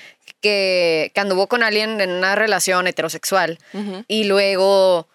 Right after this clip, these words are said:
Speaker 1: este, salió de eso y fue de que, "Ah, ya, o sea, ya puedo decirlo, soy homosexual,
Speaker 2: Ujú.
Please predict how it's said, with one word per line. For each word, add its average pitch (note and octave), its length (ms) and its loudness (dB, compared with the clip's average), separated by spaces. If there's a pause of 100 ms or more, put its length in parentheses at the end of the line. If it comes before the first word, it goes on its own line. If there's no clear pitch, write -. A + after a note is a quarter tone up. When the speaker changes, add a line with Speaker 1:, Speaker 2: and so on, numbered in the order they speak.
(240)
Speaker 1:
este, F#3+ 400 0
salió F3+ 280 2
de F#3+ 60 4
eso G3 140 0
y - 20 -8
fue G3 140 0
de F3+ 80 -4
que, G3 100 -4
"Ah, G3+ 160 0
ya, E3+ 240 0
o E3+ 80 -2
sea, F3+ 100 -2
ya F3 160 0
puedo F#3+ 140 0
decirlo, A#3 340 0
soy A3 140 -2
homosexual, A3 600 -4
Speaker 2:
Ujú. G3 280 -14